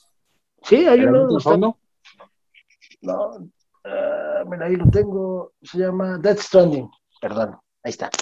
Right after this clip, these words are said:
Speaker 1: Death Stranding. Entonces, hay varios juegos ya en lista de Steam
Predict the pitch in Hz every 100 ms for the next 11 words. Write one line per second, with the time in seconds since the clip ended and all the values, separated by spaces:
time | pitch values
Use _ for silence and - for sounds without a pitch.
0 | - _ 123 139 143 - 165 175 196 202
1 | _ _ _ - 165 185 185 196 226 233
2 | - 214 208 196 208 196 - 208 190 156
3 | 143 - 226